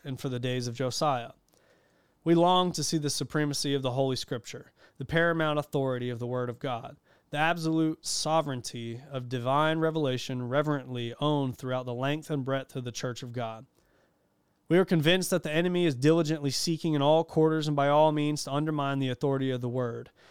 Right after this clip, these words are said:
and to weaken its hold upon the human conscience. And it is because we feel that this we seek to raise and again and again a note of solemn warning, as also to set forth, according to our ability, the vital importance of submitting in all things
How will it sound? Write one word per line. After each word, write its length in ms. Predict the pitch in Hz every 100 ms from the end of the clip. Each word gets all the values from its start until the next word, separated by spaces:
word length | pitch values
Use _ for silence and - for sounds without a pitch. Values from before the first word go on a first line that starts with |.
| - -
and 80 | 135
to 80 | 147
weaken 260 | 165 180 180
its 160 | 156
hold 280 | - 139 135
upon 220 | 127 139
the 80 | 127
human 340 | 120 143 127
conscience. 680 | 113 135 117 110 131 - - - _ -
And 80 | 143
it 160 | 175
is 220 | 180 185 170
because 340 | 147 175 151
we 140 | 156
feel 280 | 151 160 170
that 180 | 151 127
this 280 | 139 135 -
we 120 | 131
seek 340 | 123 - 165 -
to 120 | 135
raise 380 | 131 147 156 156
and 140 | 135
again 380 | 123 139 147 151
and 160 | 143
again 480 | 127 123 127 123 120 - _ -
a 80 |
note 240 | 131 143 143
of 140 | 123
solemn 520 | - - 139 151 147
warning, 440 | 127 135 120 110 139 _ - _
as 160 | 131 135
also 280 | 165 185 190
to 80 |
set 320 | 139 143 127 -
forth, 280 | 131 123
according 400 | 131 - 180 170
to 140 | 131 135
our 140 | 127
ability, 560 | 120 120 156 127 117 127 _ -
the 100 | 139
vital 340 | 131 160 165
importance 520 | 143 117 131 123 123 -
of 120 | 117
submitting 640 | - 120 131 147 156 170 -
in 120 | 131
all 240 | 127 147
things 480 | 170 139 123 120 -